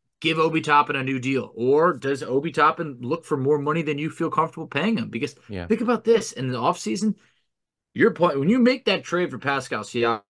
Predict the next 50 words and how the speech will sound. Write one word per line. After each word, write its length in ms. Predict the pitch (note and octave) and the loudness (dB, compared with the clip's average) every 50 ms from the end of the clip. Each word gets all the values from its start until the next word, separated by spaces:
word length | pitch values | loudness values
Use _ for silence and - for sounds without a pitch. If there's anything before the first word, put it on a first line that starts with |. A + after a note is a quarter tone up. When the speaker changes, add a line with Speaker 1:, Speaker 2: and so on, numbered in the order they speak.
| _ _ _ _ - - - G2+ G2 - | _ _ _ _ -10 -8 -6 -6 -6 -6
Speaker 1:
you 300 | F2+ A#2 E3+ G#3+ F#3+ D#3+ | -4 0 2 6 6 8
are 140 | C3+ A#2 | 6 6
committing 600 | - - - - - A#2 B2 C#3+ D#3+ D#3+ D#3+ C#3+ | 2 0 -8 -12 -8 -4 0 0 0 0 0 -4
yourself 480 | C3 C#3 B2+ - - B2 A#2+ A2+ - - | -4 -6 -6 -4 -2 0 0 0 -2 -4
to, 200 | - - A2 G#2 - | -2 -2 -2 -2 -2
"We 260 | - G#2+ B2+ C#3+ D3 | -2 0 2 2 2
are 180 | - B2 A#2+ A#2 | 2 2 0 0
going 260 | G#2+ B2+ C3+ C#3 B2+ A#2 | 0 0 -2 -4 -6 -8
to 140 | C3 B2 | -8 -8
offer 340 | - A#2 B2 B2+ B2 - B2+ | -4 -2 -2 -2 0 -2 -4
this 220 | C3 B2 A#2 - G#2+ | -4 -4 -6 -6 -4
man 200 | A2 A#2 A#2 A2 | -4 -2 -2 -2
a 60 | G2+ | -2
max 320 | G2+ G#2 G#2+ A2+ A2+ - | -2 -2 -2 -4 -4 -6
contract." 460 | - G#2+ A2 G#2+ F#2+ - - G2+ - - _ _ _ | -6 -6 -4 -4 -6 -8 -12 -14 -14 -18 _ _ _
He's 180 | - B2+ B2+ G#2+ | -2 -2 -2 -2
not 220 | B2+ C#3 D3+ D#3 | -2 -2 -2 -2
gonna 160 | E3 D#3+ C#3 G#2+ | -2 -4 -6 -6
take 200 | - A2+ F#2 - | -6 -8 -8 -8
less 200 | G#2+ G2 - - | -10 -12 -12 -12
than 100 | G2+ G#2 | -10 -8
a 40 | |
max. 320 | G2+ G#2 G#2 A#2 C#3 - - _ _ _ _ | -6 -4 -2 -2 -4 -4 -6 _ _ _ _
He's 180 | C3+ G#3 A#3+ | -2 0 2
not 180 | A3 G#3+ G#3 F#3+ | 4 4 4 4
gonna 140 | G#3+ G#3+ G#3+ | 2 2 2
want, 280 | G#3+ G#3+ G#3 F#3+ - | 4 4 2 2 2
if, 160 | D3 D3+ D3 - | 0 -2 -2 -2
if, 140 | - B2+ C#3 | -8 -12 -12
it, 120 | D#3 - _ | -12 -12 _
if 160 | - C#3 B2+ - | -8 -8 -4 -4
the 80 | C3 | -2
difference 340 | A#2 D#3+ F3 A3 A3 F#3+ - | -2 -2 -4 -4 -6 -6 -4
is 120 | B2+ A#2+ | -6 -6
four 360 | - - _ E3 F3+ F#3+ F3+ D3+ | -8 -8 _ 0 2 2 2 2
years, 420 | C#3+ D3+ E3+ F#3 G#3 A3 - - _ _ _ _ | 2 4 4 4 4 2 0 -4 _ _ _ _
that's 160 | B2+ D3 - | -6 -4 -2
all 60 | G3 | -2
the 60 | F3 E3 | -2 0
Pacers 260 | - E3 E3 - - | 0 -2 -2 0 0
are 140 | F#3 F3+ F3 | 2 4 4
offering, 360 | F3+ F3+ - G3+ G3 D#3+ B2 | 2 2 -2 -4 -6 -6 -6
that 180 | A#2+ B2 D3+ | -4 0 0
opens 340 | F3 F#3+ F3 D#3+ D#3 D3+ D3 | 0 0 0 -4 -8 -4 -2
up, 260 | E3 E3+ E3+ - _ B2 | -2 -2 -2 -4 _ -10
him 120 | C#3 E3 | -4 -4
up 140 | F3 F3 - | -4 -4 -4
to 200 | - - - - | -10 -12 -6 -2
anyone 320 | D#3 F3 F3 F3 F3+ D#3+ | 0 0 2 2 0 0
else. 300 | C#3+ B2+ - - - - | -2 -4 -8 -12 -18 -20